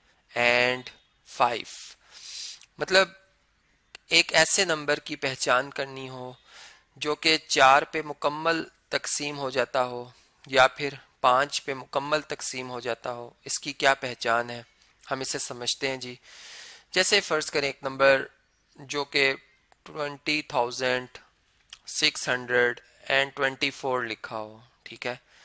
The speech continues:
तो इसमें जो इंपॉर्टेंट डिजिट्स हैं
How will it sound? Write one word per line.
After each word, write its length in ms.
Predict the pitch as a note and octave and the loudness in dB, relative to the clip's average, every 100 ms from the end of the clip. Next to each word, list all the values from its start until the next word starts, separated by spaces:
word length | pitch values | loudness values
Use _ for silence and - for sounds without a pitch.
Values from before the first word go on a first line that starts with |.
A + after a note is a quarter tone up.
| - - - - _ | -20 -20 -20 -20 _
तो 120 | G#3 - | -10 -4
इसमें 520 | G#3 - G#3 G#3+ G#3 | 2 2 2 0 0
जो 160 | F3+ F3+ - | -2 -8 -8
इंपॉर्टेंट 640 | D3+ - D#3 D#3 F#3+ F#3 | -8 2 4 4 2 0
डिजिट्स 440 | D3 B2+ D3 - - | -2 -2 -2 -2 -2
हैं 220 | B2+ B2+ | -4 -6